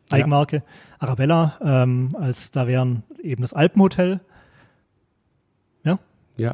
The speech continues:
Speaker 1: der
Speaker 2: Und,
Speaker 1: Jagdhof,
Speaker 2: äh,
Speaker 1: genau.
Speaker 2: der Jagdhof natürlich, äh, am Fuschelsee.
Speaker 1: Genau.
Speaker 2: Okay.
Speaker 1: Spitzingsee ist das Alpenhotel,
Speaker 2: Genau.
Speaker 1: Fuschelsee ist der Jagdhof.
Speaker 2: Mhm.
Speaker 1: Und, äh, der Jagdhof in, am Fuschelsee ist unser, jetzt nachdem Lenkries Brauneck ist ja raus,
Speaker 2: Mhm.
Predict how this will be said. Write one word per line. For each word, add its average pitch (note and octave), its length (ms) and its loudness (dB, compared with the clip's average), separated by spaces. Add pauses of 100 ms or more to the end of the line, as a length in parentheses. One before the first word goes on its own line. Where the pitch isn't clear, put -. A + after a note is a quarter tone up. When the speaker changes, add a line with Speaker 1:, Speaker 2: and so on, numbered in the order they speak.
Speaker 1:
der A2+ 80 -2
Speaker 2:
Und, D3+ 120 4
Speaker 1:
Jagdhof, D#3 400 2
Speaker 2:
äh, D3+ 160 4
Speaker 1:
genau. G#2+ 120 -2
Speaker 2:
der C#3+ 80 4
Jagdhof D3+ 460 4
natürlich, C3+ 420 -2
äh, B2+ 300 -4
am B2+ 380 -4 (320)
Fuschelsee. A#2 580 0 (100)
Speaker 1:
Genau. G#2 340 -8
Speaker 2:
Okay. - 100 -10
Speaker 1:
Spitzingsee A#2 500 4
ist G#2+ 140 0
das G2+ 140 -4
Alpenhotel, A2+ 800 2
Speaker 2:
Genau. - 100 -14
Speaker 1:
Fuschelsee A2 500 2
ist - 180 -6
der G2 100 -4
Jagdhof. A2+ 640 -2
Speaker 2:
Mhm. C#3+ 240 6 (220)
Speaker 1:
Und, G2+ 320 2
äh, G2+ 260 2
der F#2 140 0
Jagdhof G2+ 500 0
in, G2 440 -2
am G2+ 160 -6
Fuschelsee G#2 560 0
ist G#2 120 -4
unser, F#2 440 -2 (320)
jetzt - 260 0
nachdem G#2 300 2
Lenkries G#2+ 480 2
Brauneck G2+ 420 4
ist G#2 160 -6
ja F#2 80 -4
raus, A2 460 0
Speaker 2:
Mhm. D3+ 200 6